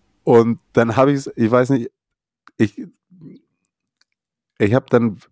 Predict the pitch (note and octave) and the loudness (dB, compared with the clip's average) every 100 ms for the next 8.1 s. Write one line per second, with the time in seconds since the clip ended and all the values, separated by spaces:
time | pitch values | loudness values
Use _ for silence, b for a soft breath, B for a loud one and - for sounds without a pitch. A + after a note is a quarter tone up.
0 | _ _ - - F#3 - - C#3+ C#3+ B2+ | _ _ -6 0 0 -2 -4 0 0 0
1 | A#2+ D3 - C3+ B2 - B2 C#3 B2 C3+ | 0 0 -2 0 0 0 0 2 2 0
2 | C#3+ - A2 G#2+ B2 - - G#2+ A2+ G2+ | -6 -6 -4 -2 -4 -6 -8 -8 -6 -2
3 | A2+ B2 A2+ A2 G#2 A2+ A#2 A#2+ A#2 B2+ | 0 0 -2 -4 -4 -2 0 0 0 0
4 | B2+ A#2+ B2 - B B B2 - D#3+ - | 0 0 0 -2 B B -2 0 -2 0
5 | D3 D3 - b b b B2 A#2+ A2+ A#2+ | 0 0 -2 b b b 0 2 2 0
6 | C3 C#3 B2+ A#2+ A#2+ C#3 C#3+ C3+ B2 A#2 | 0 0 -2 -2 0 0 0 -2 -4 -6
7 | - A2+ A#2 A2+ A2+ A#2 A2+ A2+ A2+ A2 | -4 -2 -2 -4 -8 -6 -4 -4 -6 -8
8 | G2+ | -12